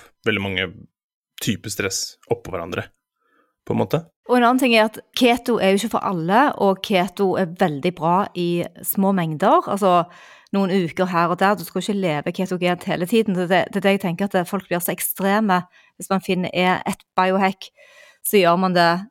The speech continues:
Speaker 2: hele tiden. Det blir så mye av det. Og det å kunne faktisk begrense seg selv og kjenne at, eh, "Nå har jeg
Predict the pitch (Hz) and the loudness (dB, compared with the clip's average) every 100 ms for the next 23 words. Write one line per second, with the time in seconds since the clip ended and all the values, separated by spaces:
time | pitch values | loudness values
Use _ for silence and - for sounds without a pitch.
0 | _ 226 254 170 190 262 254 165 156 185 | _ 2 4 4 0 0 0 -2 -2 -4
1 | 185 240 226 170 160 254 233 202 - - | 0 4 4 2 0 0 0 0 -6 -20
2 | - - - 196 220 208 - _ - 190 | -20 -8 -4 2 4 2 0 _ -4 -2
3 | 190 220 - 185 196 190 175 190 208 185 | -2 -4 -6 -6 -6 -4 -2 -2 -4 -4
4 | 190 190 214 247 262 - - - 156 170 | -4 -2 0 0 0 -2 -4 -4 -2 -2
5 | 196 - 180 160 165 196 185 180 | -4 -2 -2 0 0 0 0 -4